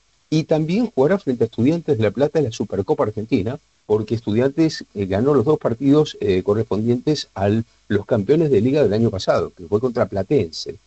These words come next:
Entonces, como Estudiantes ganó ese partido, tiene el derecho a jugar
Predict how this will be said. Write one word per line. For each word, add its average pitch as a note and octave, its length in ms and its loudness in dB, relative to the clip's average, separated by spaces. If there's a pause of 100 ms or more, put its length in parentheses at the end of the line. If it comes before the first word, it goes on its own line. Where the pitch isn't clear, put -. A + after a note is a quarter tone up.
(160)
Entonces, A2+ 320 -2
como F#2 200 -4
Estudiantes C3+ 440 -2
ganó A#2+ 160 0
ese C#3 180 -2
partido, D3+ 400 -2
tiene B2 240 -2
el G#2 80 -4
derecho A#2+ 300 -4
a B2+ 40 -2
jugar C3 380 0